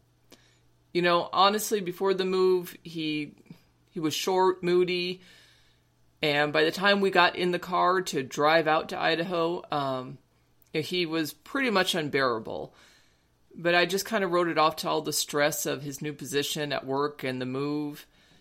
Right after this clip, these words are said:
The day we arrived at the house, he was actually his usual self. And I thought, "Finally."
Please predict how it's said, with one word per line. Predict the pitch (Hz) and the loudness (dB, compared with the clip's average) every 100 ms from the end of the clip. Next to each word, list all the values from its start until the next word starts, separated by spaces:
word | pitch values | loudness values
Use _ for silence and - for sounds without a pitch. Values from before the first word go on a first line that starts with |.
| _ _ _ _ _ _ _ _ _ _ - | _ _ _ _ _ _ _ _ _ _ -2
The | 165 | 0
day | 170 220 | 2 0
we | 240 240 | 2 2
arrived | 214 202 196 | 4 2 0
at | 196 - | -2 -4
the | 139 | -2
house, | 156 135 139 | 2 2 0
he | 165 | -4
was | 143 | 0
actually | 160 156 - 170 | 2 2 0 -4
his | 156 135 143 | -4 -4 -2
usual | 139 139 117 | -2 -4 -4
self. | - 123 - - - - | -4 -4 -6 -16 -18 -12
And | 147 139 135 135 135 _ _ _ | -8 -6 -6 -8 -12 _ _ _
I | 143 143 | -6 -2
thought, | 147 131 - | 0 0 0
"Finally." | 143 151 151 123 87 131 | 0 2 0 -4 -6 -12